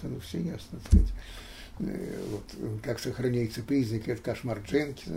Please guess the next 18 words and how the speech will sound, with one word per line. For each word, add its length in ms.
Дженкинса, 800
дарвинский, 640
как-то, 420
э, 120
с-, 180
смеш-, 420
смешивается 400
кровь, 260
а 60
тем 240
не 80
менее 220
породы 380
всё-таки 340
выводятся 500
и 20
так 120
далее. 260